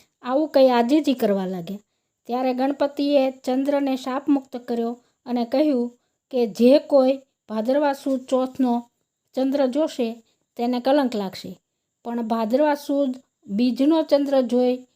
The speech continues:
ચોથનો ચંદ્ર જોશે તો તેને, તેના માથે કોઈ આળ આવશે નહીં, તેને કંઈ જ આ શાપનું થશે નહીં. ગણપતિ દાદાના આ શબ્દો સાંભળી બધા દેવો ખુશ થઈ ગયા.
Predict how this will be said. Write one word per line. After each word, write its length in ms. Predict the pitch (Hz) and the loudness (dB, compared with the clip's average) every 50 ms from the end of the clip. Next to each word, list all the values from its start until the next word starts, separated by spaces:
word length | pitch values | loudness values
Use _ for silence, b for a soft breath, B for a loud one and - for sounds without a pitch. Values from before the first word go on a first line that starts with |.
| _ _ _ _ _ _ - | _ _ _ _ _ _ -4
ચોથનો 440 | 254 262 277 294 - 320 311 311 | -2 -2 -2 0 2 2 2 2
ચંદ્ર 400 | 311 302 311 277 277 277 277 269 | 2 2 0 0 2 2 2 2
જોશે 600 | 262 254 285 320 339 320 - 269 247 247 247 247 _ _ _ _ _ - | 2 2 2 0 0 0 0 -2 -2 -2 -4 -8 _ _ _ _ _ -6
તો 140 | - 262 277 | -4 -4 -4
તેને, 480 | 269 - 254 254 254 254 262 302 359 381 _ _ _ _ _ _ _ _ _ _ _ _ | -2 0 2 2 4 4 4 2 0 -2 _ _ _ _ _ _ _ _ _ _ _ _
તેના 280 | - 240 247 277 277 269 | -4 -2 -2 -2 -2 -2
માથે 320 | 262 247 240 240 - 254 | -2 -2 -4 -4 -4 -4
કોઈ 280 | 240 247 254 247 240 240 | -4 -2 0 0 2 2
આળ 200 | 214 208 220 220 | 2 0 0 0
આવશે 340 | 220 220 220 220 226 285 277 | 0 -2 -2 -2 -2 0 2
નહીં, 320 | 302 302 285 262 247 240 - _ _ | 2 2 2 2 0 -4 -6 _ _
તેને 260 | - 226 226 240 240 | -8 -6 -4 -4 -4
કંઈ 260 | 233 240 233 233 269 285 | -4 -4 -2 0 0 0
જ 100 | 262 - - - | -2 -4 -8 -8
આ 140 | 214 214 | -6 -6
શાપનું 680 | 220 220 - 226 214 208 214 - - 233 254 311 330 - _ _ | -6 -6 -6 -6 -6 -8 -8 -6 -4 -4 -2 -4 -4 -8 _ _
થશે 380 | - 220 196 196 - 220 208 208 | -8 -8 -8 -6 -6 -4 -2 0
નહીં. 300 | 220 247 233 175 156 - _ _ _ _ _ _ _ _ _ _ _ _ _ _ _ _ _ _ _ _ _ _ _ _ - | 2 2 0 0 -4 -10 _ _ _ _ _ _ _ _ _ _ _ _ _ _ _ _ _ _ _ _ _ _ _ _ -12
ગણપતિ 500 | 247 240 262 285 285 - 330 330 - 349 | -8 -6 -6 -4 -2 -4 -4 -2 -2 0
દાદાના 560 | 320 311 294 285 277 285 277 285 277 269 262 | 2 2 2 2 2 2 0 0 0 0 -2
આ 40 | 262 | -2
શબ્દો 360 | 262 - 294 269 247 254 269 | -2 -4 -4 -2 0 0 0
સાંભળી 420 | 262 262 269 254 254 254 269 269 262 | 0 0 0 0 0 2 2 0 0
બધા 320 | 226 240 233 233 269 269 | -2 -2 -2 -2 -2 0
દેવો 280 | 247 240 240 254 254 247 | 2 4 4 4 4 2
ખુશ 300 | 240 - - 311 302 - | 0 -4 -4 -4 -4 -4
થઈ 140 | - 240 226 | -2 -2 -2
ગયા. 320 | 185 180 190 170 190 196 | 0 -2 -4 -4 -6 -12